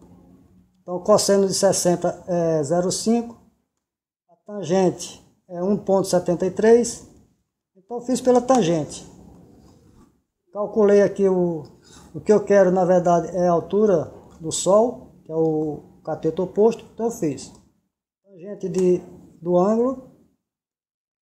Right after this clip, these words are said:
é o cateto oposto dividido pelo cateto adjacente. Fazendo as continhas aqui, você já sabe como é. Então o cateto oposto fica o, a tangente de sessenta, que é um ponto setenta e três, vezes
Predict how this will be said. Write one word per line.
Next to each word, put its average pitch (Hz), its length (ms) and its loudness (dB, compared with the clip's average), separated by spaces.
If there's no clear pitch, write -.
é 175 140 -20
o 180 80 -16
cateto 180 480 -4
oposto 208 400 0
dividido 196 320 -2
pelo 202 160 -2
cateto 190 460 -2
adjacente. 165 680 -4
Fazendo 247 280 -2
as 233 100 0
continhas 214 440 0
aqui, 196 260 0
você 202 240 0
já 180 140 0
sabe 160 260 -4
como 175 260 -2
é. 208 240 -2
Então 185 300 -6
o 185 40 -6
cateto 175 380 -2
oposto 190 300 -4
fica 175 340 -4
o, 156 1040 -4
a 170 120 -6
tangente 180 600 0
de 143 100 -8
sessenta, 190 500 -2
que 180 120 -2
é - 20 2
um 175 100 2
ponto 175 240 -2
setenta 165 360 -4
e 180 40 0
três, 196 300 0
vezes 220 800 2